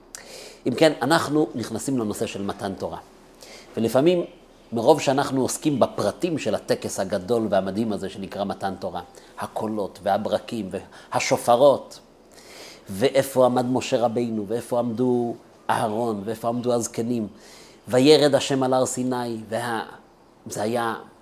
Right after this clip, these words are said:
מופע מדהים. ומרוב פרטים,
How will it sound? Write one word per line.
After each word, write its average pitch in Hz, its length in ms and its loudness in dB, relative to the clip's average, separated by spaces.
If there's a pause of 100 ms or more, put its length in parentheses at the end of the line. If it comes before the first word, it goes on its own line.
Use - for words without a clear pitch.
(220)
מופע 110 340 -2
מדהים. 95 440 -6 (1900)
ומרוב 131 380 2
פרטים, 120 540 0